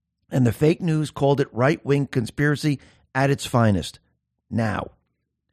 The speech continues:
Truth Social, find every fake news journo who trashed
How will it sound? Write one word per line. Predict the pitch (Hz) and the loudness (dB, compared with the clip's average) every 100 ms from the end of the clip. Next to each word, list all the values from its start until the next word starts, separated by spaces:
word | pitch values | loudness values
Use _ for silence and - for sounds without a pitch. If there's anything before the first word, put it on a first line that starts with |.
| _ _ | _ _
Truth | - 165 | 0 0
Social, | - 160 165 196 196 185 _ _ | 2 2 2 2 0 -2 _ _
find | - 147 131 | 0 2 2
every | - 156 170 208 | 2 2 2 0
fake | 196 - 175 160 - - | -2 2 2 0 -6 -4
news | 113 139 165 | 2 4 2
journo | - 127 98 90 104 _ _ 131 | 2 2 2 0 -2 _ _ -2
who | 123 | -2
trashed | - 135 147 165 - | 0 2 4 2 -2